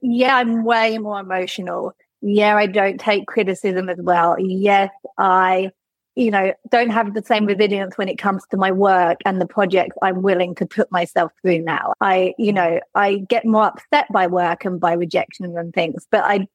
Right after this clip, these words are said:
don't think that makes me less resilient. It's just that I'm much more in touch with my feelings. So before kids, I was just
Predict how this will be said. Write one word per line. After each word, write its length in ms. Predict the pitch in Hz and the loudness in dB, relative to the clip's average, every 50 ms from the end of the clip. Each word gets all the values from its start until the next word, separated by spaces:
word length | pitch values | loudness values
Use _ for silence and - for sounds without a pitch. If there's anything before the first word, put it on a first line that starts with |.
| - | -2
don't 260 | 226 208 208 208 214 - 214 - | 0 0 0 0 -2 -2 -2 0
think 360 | 220 208 196 185 - 185 - | 0 0 0 -2 -6 -2 -2
that 180 | 190 180 - | -2 0 0
makes 240 | 196 185 185 165 - - | 0 0 0 -2 -2 -4
me 180 | 196 185 175 170 180 - | -2 -2 0 0 0 0
less 220 | 202 190 180 - - - | 0 -2 -2 -4 -2 0
resilient. 640 | 190 180 175 240 262 254 220 196 185 175 170 170 - | 0 0 2 2 2 2 4 2 2 2 0 -4 -6
It's 160 | 185 185 _ _ - | -8 -8 _ _ -2
just 140 | 202 185 - - | -2 -2 -2 -2
that 120 | - - | -4 -4
I'm 140 | - 180 180 | -2 -2 -2
much 180 | 175 170 - - - | -2 -2 -2 -4 -4
more 160 | 175 170 - | -4 -4 -4
in 120 | 170 180 - | -6 -10 -8
touch 240 | - - 180 - - - | -4 -4 -4 -4 -2 -4
with 140 | 196 180 | -2 0
my 140 | 170 160 156 - - | 0 -2 -2 0 -2
feelings. 480 | 180 156 117 - - - 202 - - - | -2 0 0 -2 -6 -8 -8 -10 -4 -2
So 80 | 202 190 | 0 0
before 520 | 180 202 190 - _ - 240 247 247 240 | 0 0 -4 -2 _ 2 2 2 2 0
kids, 340 | - - 208 185 180 165 165 _ _ _ _ _ _ _ _ _ _ - | 0 0 0 0 0 0 -4 _ _ _ _ _ _ _ _ _ _ -2
I 80 | 233 240 | 0 0
was 100 | 247 240 | 0 2
just 160 | 294 262 226 | 0 0 0